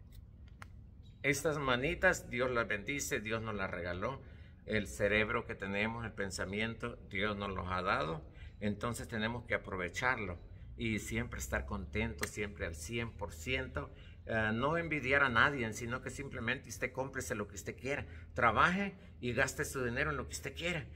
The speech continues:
Quiere regalárselo a alguien que necesita, que tiene hambre, regálelo, regálelo. Si usted regala un dólar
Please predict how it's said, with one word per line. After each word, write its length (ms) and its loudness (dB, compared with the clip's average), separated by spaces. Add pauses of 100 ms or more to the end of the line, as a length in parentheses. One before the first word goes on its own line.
(200)
Quiere 240 4
regalárselo 800 2
a 120 6
alguien 280 0
que 100 0
necesita, 600 -4
que 100 -8
tiene 380 -2
hambre, 400 0 (400)
regálelo, 720 -6 (640)
regálelo. 460 -6 (800)
Si 120 -4
usted 160 4
regala 480 6 (2000)
un 220 6
dólar 420 4